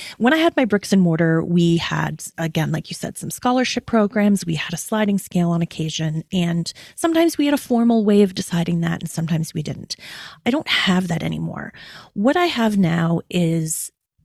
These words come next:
making enough money to be able to donate to a mission and a charitable organization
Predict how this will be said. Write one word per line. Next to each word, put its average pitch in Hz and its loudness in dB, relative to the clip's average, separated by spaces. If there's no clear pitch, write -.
making 262 4
enough 269 0
money 175 0
to 190 -4
be 196 4
able 190 2
to 190 -2
donate 165 2
to - -6
a 156 0
mission 202 0
and 175 2
a 165 0
charitable 170 0
organization 160 -2